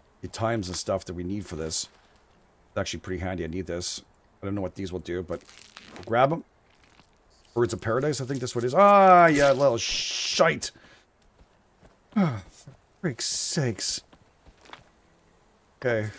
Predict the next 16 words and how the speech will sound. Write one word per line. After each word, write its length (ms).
I, 60
I, 240
I'm 100
looking 240
for 120
those 160
branches. 500
I 40
think 160
they're 120
only 160
in 60
the 60
ground, 360
aren't 140
they? 160